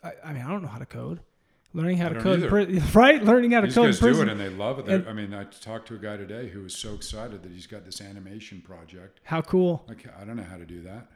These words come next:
Speaker 2: I
Speaker 1: Right?
Speaker 2: can barely
Speaker 1: And so
Speaker 2: turn
Speaker 1: to
Speaker 2: on my
Speaker 1: come out,
Speaker 2: YouTube to watch animation.
Speaker 1: all of a sudden you take people who have been here for a while, they come out and they've got esteem. They feel good. They can do
Speaker 2: Got a
Speaker 1: something.
Speaker 2: skill.
Speaker 1: Yes. They've got it.
Speaker 2: So,
Speaker 1: That
Speaker 2: um,
Speaker 1: way to go.
Speaker 2: feels nice to be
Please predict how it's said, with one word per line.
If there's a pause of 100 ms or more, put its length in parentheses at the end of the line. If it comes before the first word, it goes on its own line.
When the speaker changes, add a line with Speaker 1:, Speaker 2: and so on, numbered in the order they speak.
Speaker 2:
I
Speaker 1:
Right?
Speaker 2:
can
barely
Speaker 1:
And
so
Speaker 2:
turn
Speaker 1:
to
Speaker 2:
on
my
Speaker 1:
come
out,
Speaker 2:
YouTube
to
watch
animation.
Speaker 1:
all
of
a
sudden
you
take
people
who
have
been
here
for
a
while, (180)
they
come
out
and
they've
got
esteem. (500)
They
feel
good.
They
can
do
Speaker 2:
Got
a
Speaker 1:
something.
Speaker 2:
skill.
Speaker 1:
Yes. (380)
They've
got
it.
Speaker 2:
So,
Speaker 1:
That (400)
Speaker 2:
um, (100)
Speaker 1:
way
to
go.
Speaker 2:
feels
nice
to
be